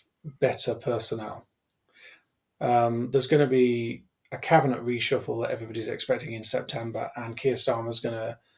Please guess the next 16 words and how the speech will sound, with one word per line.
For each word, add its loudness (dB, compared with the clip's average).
shuffle 4
his 2
team 4
around -6
as -8
well. -4
And, -2
uh, 4
they'll 6
be 2
wanting 0
to -10
pick -2
out, -4
like, -4
the -8